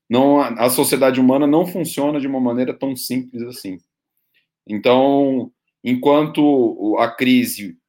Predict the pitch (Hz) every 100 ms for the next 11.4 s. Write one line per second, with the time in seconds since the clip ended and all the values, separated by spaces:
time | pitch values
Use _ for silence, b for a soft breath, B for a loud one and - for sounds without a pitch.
0 | _ _ _ 95 131 123 123 127 156 160
1 | 165 151 127 113 90 - _ _ _ _
2 | _ _ _ _ _ _ _ _ 85 87
3 | 82 - - 151 143 147 120 131 139 123
4 | - 104 _ _ _ _ _ _ _ 90
5 | 95 92 87 82 73 - 107 151 147 117
6 | 131 135 127 123 127 131 127 117 120 123
7 | - 139 147 131 107 104 _ _ 92 104
8 | 127 127 143 135 127 147 143 110 104 -
9 | 127 123 147 160 135 123 123 117 120 113
10 | 120 120 127 147 151 - _ _ _ _
11 | _ 113 120